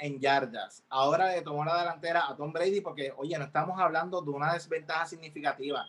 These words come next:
Estamos hablando de que semana a semana <laughs> ellos se pelean por quién va a ser el líder en touchdown en la historia. Lo que yo he visto este año me dice a mí que a Tom Brady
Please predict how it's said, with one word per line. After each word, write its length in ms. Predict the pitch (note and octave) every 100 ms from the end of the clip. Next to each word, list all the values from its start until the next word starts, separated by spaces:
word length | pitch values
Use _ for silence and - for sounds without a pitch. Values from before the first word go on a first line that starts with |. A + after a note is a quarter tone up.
| _
Estamos 260 | _ D3 F3
hablando 320 | F#3 G3 G3
de 200 | E3+ D#3+
que 320 | - C#3+ C#3 -
semana 580 | C#3+ C#3 D3+ F#3 G#3
a 60 | G3+
semana 680 | G#3 G3+ G3+ F3+ C#3 B2+ - _ _
<laughs> 180 | _
ellos 320 | C#3+ F#3 F3+ -
se 140 | G3+
pelean 760 | G#3+ F#3 G#3+ G#3+ D#3 D3 D3+ - _ _
por 200 | D3+ D3
quién 360 | - D3 C#3+ D#3+
va 100 | F3
a 20 |
ser 420 | G3 G3+ E3 E3+ C#3
el 180 | C3+
líder 320 | D3+ G#3+ F#3+ D#3+
en 180 | D3 D3
touchdown 600 | D3+ D3 D3+ G3 E3+ E3+ _ _ D3
en 180 | C#3+
la 100 | C#3
historia. 640 | C3 - D3+ C#3 B2 A#2 - _ _ -
Lo 220 | C#3 D3
que 180 | D#3 D3
yo 100 | F3
he 120 | F#3
visto 220 | G3+ G3+
este 220 | G3 G3
año 480 | G3 E3+ C3+ A#2 A2 _ _
me 140 | - C3+
dice 240 | E3 D3+
a 80 | F3+
mí 300 | F#3 F#3+ G3 _ _ _
que 100 | C#3+
a 120 | C3
Tom 220 | D#3+ F3
Brady 500 | F3 F#3 F3 C3+ A#2